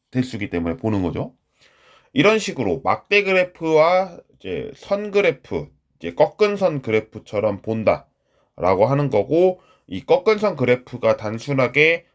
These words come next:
점으로 찍혀 있는 상황이었다면 이산적인 그래프가 나타나겠지만, 이게 정말 촘촘하게 되어 있어서 말 그대로 이제 연속적인 그래프를 띈다라고 한다면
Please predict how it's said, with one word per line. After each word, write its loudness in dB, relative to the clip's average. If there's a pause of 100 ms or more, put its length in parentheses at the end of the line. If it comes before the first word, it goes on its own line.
(160)
점으로 0
찍혀 -2
있는 0
상황이었다면 0 (500)
이산적인 2 (420)
그래프가 0
나타나겠지만, -2 (120)
이게 0 (380)
정말 2
촘촘하게 -4
되어 4
있어서 0 (1040)
말 4
그대로 0
이제 -6
연속적인 2
그래프를 -2
띈다라고 4
한다면 2